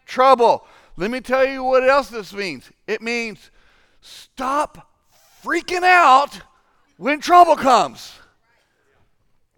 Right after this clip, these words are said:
and being led by your emotions. Stop freaking out. Stop it.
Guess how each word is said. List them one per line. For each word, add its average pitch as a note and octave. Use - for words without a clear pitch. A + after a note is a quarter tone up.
and A#3
being C#4+
led C4
by C4
your C4+
emotions. D4
Stop D4+
freaking F#4
out. F#4+
Stop -
it. C#5